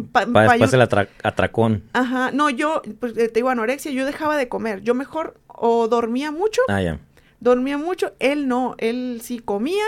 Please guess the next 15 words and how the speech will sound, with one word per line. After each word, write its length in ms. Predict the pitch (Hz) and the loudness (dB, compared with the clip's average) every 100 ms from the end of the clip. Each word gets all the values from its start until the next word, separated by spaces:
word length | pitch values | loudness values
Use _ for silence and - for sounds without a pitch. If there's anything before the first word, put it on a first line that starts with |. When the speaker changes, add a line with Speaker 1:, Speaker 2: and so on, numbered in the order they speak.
| 440 - | -4 -6
Speaker 1:
y 60 | |
vomitaba. 540 | 226 220 202 220 202 190 | -6 -6 -2 -2 0 -2
Speaker 2:
Ujú. 100 | 208 | 0
Speaker 1:
Vomi-, 200 | 262 - | -2 -2
y 180 | 226 - - | -10 -12 -4
una 200 | 254 302 | 0 0
vez 140 | 320 | 0
me 80 | 339 | 0
acuerdo 260 | - 392 427 | 4 6 8
que 240 | 453 285 - - - - - _ | 6 4 -2 -20 -20 -20 -20 _
estábamos 420 | 220 233 247 320 349 | 0 2 2 4 2
en 120 | 269 | 0
su 100 | 220 | -4
casa 320 | 302 330 262 | -6 -4 -4
y 160 | 302 | -4